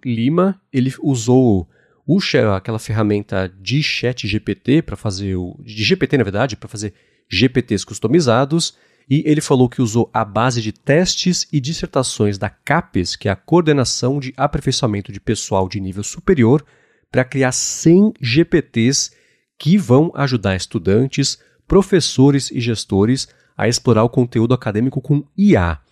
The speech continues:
Ele fez um G P T, por exemplo, especializado em dados de testes a dissertações de direito, outro de filosofia,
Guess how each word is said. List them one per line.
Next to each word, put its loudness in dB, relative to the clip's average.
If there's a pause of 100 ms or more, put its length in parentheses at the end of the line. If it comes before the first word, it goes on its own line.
(340)
Ele 0
fez 2
um -2
G -2
P -4
T, -6
por -6
exemplo, -6
especializado 0 (320)
em -4
dados 0
de -6
testes 0
a 0
dissertações -2
de -4
direito, 0 (260)
outro -6
de -8
filosofia, 2